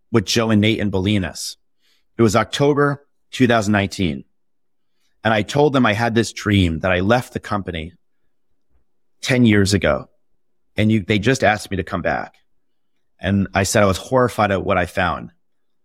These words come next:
And they said, "Well, what did you find?" I said, "I found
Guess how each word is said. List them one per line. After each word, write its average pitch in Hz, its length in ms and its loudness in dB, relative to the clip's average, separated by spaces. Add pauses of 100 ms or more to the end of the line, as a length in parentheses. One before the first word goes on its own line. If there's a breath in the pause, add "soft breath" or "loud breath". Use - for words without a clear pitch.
(840)
And 113 120 4
they 110 120 4
said, 110 180 0
"Well, 110 140 4
what 123 140 4
did 110 80 -2
you 113 80 4
find?" 95 500 -2 (680)
I 107 60 0
said, 113 180 0
"I 101 60 0
found 120 560 0